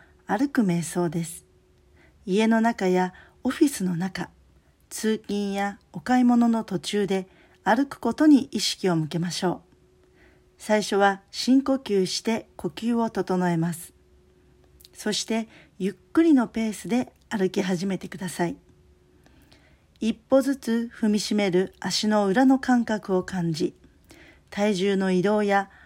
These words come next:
呼吸に意識を向けましょう。目に入る周りの景色を眺め、音にも耳を傾けます。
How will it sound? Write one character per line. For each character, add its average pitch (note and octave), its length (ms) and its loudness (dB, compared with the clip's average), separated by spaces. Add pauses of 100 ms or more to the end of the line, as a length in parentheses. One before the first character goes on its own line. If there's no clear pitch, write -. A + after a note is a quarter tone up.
(160)
呼 F#3 120 -2
吸 C#4 300 2
に C4+ 260 6
意 C4 80 0
識 - 300 -4
を G3+ 80 2
向 E3 100 -2
け F3 100 -4
ま E3+ 140 -4
し - 140 -4
ょ E3 200 -2
う。 - 60 -20 (1000)
目 B3 140 4
に A#3 120 4
入 G3 260 0
る G3 220 0 (360)
周 G3 280 4
り A#3 60 2
の A3+ 160 4
景 C4 200 -4
色 - 300 -2
を D#3+ 100 0
眺 E3 280 -2
め、 E3 220 -4 (640)
音 F#3+ 260 0
に B3 140 6
も A#3+ 320 2
耳 F#3+ 260 0
を D#3+ 80 0
傾 F3+ 380 -4
け F3+ 120 -2
ま E3+ 160 -2
す。 - 200 -14